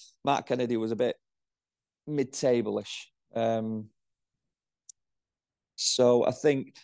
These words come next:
by being, obviously they got rid of him and obviously brought Michael Scabara in. So, um,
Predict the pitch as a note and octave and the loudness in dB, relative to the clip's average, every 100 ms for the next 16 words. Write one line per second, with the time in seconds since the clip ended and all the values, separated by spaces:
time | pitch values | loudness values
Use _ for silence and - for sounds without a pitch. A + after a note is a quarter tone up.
0 | _ - A#2+ C3+ C3 - B2 - A#2 G2+ | _ 0 2 2 2 0 -2 -2 -4 -4
1 | - G#2 A#2 G#2+ G#2+ G2+ G#2 G#2+ G#2 - | -6 -6 -4 -4 -4 -4 -6 -8 -12 -16
2 | _ _ - G#2+ G#2 G2+ G#2+ G2 - G#2 | _ _ -2 -2 0 2 4 4 2 0
3 | - G#2 - - - A2+ A#2 A2+ G2+ F#2 | 0 -2 -4 -6 0 4 6 6 6 4
4 | F#2 _ _ _ _ _ _ _ _ _ | -2 _ _ _ _ _ _ _ _ _
5 | - A2+ G#2+ G#2 G2 - G#2+ G#2+ G#2 G2+ | -2 2 4 4 2 0 2 2 0 -4